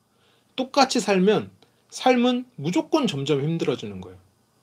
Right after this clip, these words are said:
그거를 알고 있어요. 왜냐면 우리 몸은 약해지지. 그리고 우리 몸은 더 많은 관심을 필요로 할 거고 더 많은 시간을 필요로 할 거고 그래서 우리는 무조건 더 힘들어져요.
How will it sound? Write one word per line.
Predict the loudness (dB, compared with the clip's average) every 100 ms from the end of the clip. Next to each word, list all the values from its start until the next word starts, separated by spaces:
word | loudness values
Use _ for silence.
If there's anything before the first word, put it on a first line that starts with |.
| _ _
그거를 | -2 2 2 0 -4
알고 | 4 4 4
있어요. | 0 -2 -4 -2
왜냐면 | -2 0 0
우리 | 0 0
몸은 | 2 0
약해지지. | -2 -4 -6 -6 -10 -18 -20 _ _ _ _
그리고 | -2 2 4
우리 | 4
몸은 | 4 4 2 0 _
더 | -2 -2
많은 | 0 0 0 0 -12 -14
관심을 | -8 -2 0 0
필요로 | 0 2 4
할 | 2
거고 | 0 -4 -4 -8 _ _ _ _
더 | 4 6
많은 | 6 0 -2
시간을 | -4 2 2 4 0 -6 _
필요로 | -10 2 2
할 | 2 -2
거고 | -2 -2 -8 _ _
그래서 | -4 0
우리는 | 2 2
무조건 | 0 -2 -2 0 0 -2 _ _ _ _ _ _ _ _ _
더 | 4 8 8
힘들어져요. | 4 -4 -4 -4 -6 -8